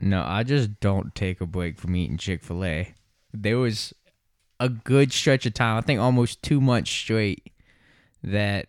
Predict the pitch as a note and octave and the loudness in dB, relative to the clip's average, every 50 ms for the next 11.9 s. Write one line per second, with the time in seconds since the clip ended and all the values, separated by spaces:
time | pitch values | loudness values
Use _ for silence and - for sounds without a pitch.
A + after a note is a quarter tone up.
0 | _ _ - - G2+ G#2 A2 A2+ A#2 A#2 A#2 A#2+ A#2 G#2+ G#2 G#2 G2+ F#2+ - - | _ _ -2 0 2 4 4 4 4 4 4 4 4 4 4 4 2 2 0 -2
1 | - F#2+ G2 F#2+ F#2+ F#2+ F#2 F2+ F#2 G#2 - F#2+ G2 G#2 G#2+ G#2 G#2 G2 - - | -2 -2 0 0 0 0 0 0 -2 -2 -2 -4 -2 -2 -2 -2 -2 -4 -6 -4
2 | - A2 G2+ - - - F#2 F#2 F#2+ F#2 - _ _ _ _ _ _ _ _ _ | -2 -2 -2 -2 -4 -4 -2 -2 -2 -4 -6 _ _ _ _ _ _ _ _ _
3 | _ _ _ - G#2+ G#2+ G#2 F#2+ G#2+ G#2+ A2 G#2+ G#2 F#2+ - - G#2 A2 G#2+ A2+ | _ _ _ -4 -2 -2 -2 0 0 2 2 4 2 0 0 -2 -4 -2 -2 -2
4 | A2+ G#2 - - A2+ G#2 G#2+ G#2+ G2+ G2 G2 G2 G2 F#2 D2 - F2+ G2 - - | -2 -2 -2 -4 -4 -4 -2 -2 -2 -2 -2 -2 -2 -4 -4 -4 -6 -6 -6 -6
5 | F#2 F2 F#2+ F2+ F2 F#2+ F#2+ G2 F#2+ F2+ F2+ F#2 F2+ - - _ _ _ _ - | -6 -4 -4 -4 -2 -2 0 0 0 0 0 -2 -4 -4 -8 _ _ _ _ -10
6 | - E2 F2 F2+ F2+ F2+ F2+ F2+ F2 G2+ G2+ G2 F#2+ F#2 F2 - - G#2 - - | -8 -6 -4 -2 -2 -2 -2 -2 -2 -2 -2 -2 -2 -2 -4 -4 -6 -6 -6 -6
7 | - F2+ F2+ F#2 F2 F2 F2 F2 F2+ - _ _ _ _ _ _ _ _ _ _ | -8 -6 -6 -4 -4 -4 -6 -6 -8 -12 _ _ _ _ _ _ _ _ _ _
8 | _ _ _ _ - - G2 G2+ G2 F#2+ F#2+ G2+ G2+ G2+ F#2+ F#2 G2 G2 G2 G2 | _ _ _ _ -10 -4 -2 0 0 2 2 2 2 0 0 0 0 0 2 0
9 | G2 F#2+ - - - F2+ F2+ - - F2+ F2 F2 E2+ E2+ F2 E2+ F2+ F2 F2+ F2+ | 0 -2 -4 -4 -4 -4 -4 -2 -2 -2 -2 -2 -2 -2 -2 -2 -2 -2 0 -2
10 | E2+ E2 F2 F#2 F2+ E2 - - - - - C2+ D2 D2+ D#2 D2+ D2+ D#2 D#2 D2+ | -2 -2 -2 -2 -4 -4 -6 -10 -14 -10 -8 -6 -6 -4 -4 -4 -6 -6 -6 -8
11 | C#2 C2+ D2 - - - D2+ - - - - - - - - - - | -8 -8 -8 -10 -10 -12 -12 -12 -12 -12 -12 -12 -10 -12 -14 -16 -18